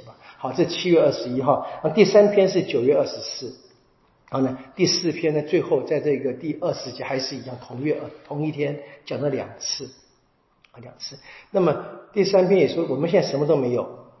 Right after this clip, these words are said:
那这，这些怎么样？那一切从头开始嘛，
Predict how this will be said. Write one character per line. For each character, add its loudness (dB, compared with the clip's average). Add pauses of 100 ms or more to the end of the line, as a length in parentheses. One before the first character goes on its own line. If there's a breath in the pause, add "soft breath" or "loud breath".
(200)
那 -4
这， -2 (140)
这 -2
些 2
怎 -6
么 -4
样？ -4 (200)
那 2
一 2
切 4
从 -4
头 -6
开 -6
始 -10 (100)
嘛， -20